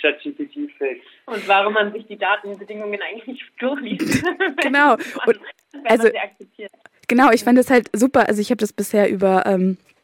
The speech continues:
Speaker 3: eine Freundin mitbekommen, dieses, wie das funktioniert. Und dann habe ich mich jetzt aber selber angemeldet und habe danach auch bei Wikipedia das gelesen und dachte so, oh, also sonst irgendwie, ja, aber ich bin dann noch so neugierig und dann war schon, ach, mit der Handynummer,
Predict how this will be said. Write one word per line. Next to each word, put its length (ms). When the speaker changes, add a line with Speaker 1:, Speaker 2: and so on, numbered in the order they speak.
Speaker 3:
eine 120
Freundin 320
mitbekommen, 520
dieses, 460
wie 80
das 180
funktioniert. 540
Und 260
dann 140
habe 80
ich 100
mich 160
jetzt 100
aber 180
selber 360
angemeldet 560
und 140
habe 100
danach 480
auch 140
bei 160
Wikipedia 460
das 200
gelesen 340
und 80
dachte 220
so, 160
oh, 380
also 260
sonst 540
irgendwie, 460
ja, 200
aber 160
ich 100
bin 140
dann 120
noch 180
so 120
neugierig 580
und 120
dann 160
war 100
schon, 180
ach, 140
mit 160
der 80
Handynummer, 800